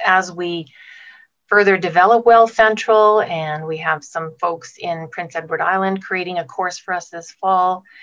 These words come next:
We have other C M H As across Canada, um, at various levels of involvement. So it's, it's very exciting. And as you were talking, I was thinking about,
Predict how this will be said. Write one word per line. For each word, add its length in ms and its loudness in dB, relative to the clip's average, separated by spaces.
We 360 -16
have 480 -8
other 320 -4
C 300 -8
M 100 -8
H 180 -8
As 360 -10
across 480 -4
Canada, 520 -4
um, 460 0
at 220 -6
various 440 -2
levels 440 -2
of 100 -6
involvement. 720 -4
So 100 -4
it's, 240 -4
it's 240 -2
very 300 2
exciting. 600 -8
And 100 2
as 200 0
you 60 -6
were 120 0
talking, 440 2
I 60 0
was 180 -6
thinking 340 -2
about, 340 -2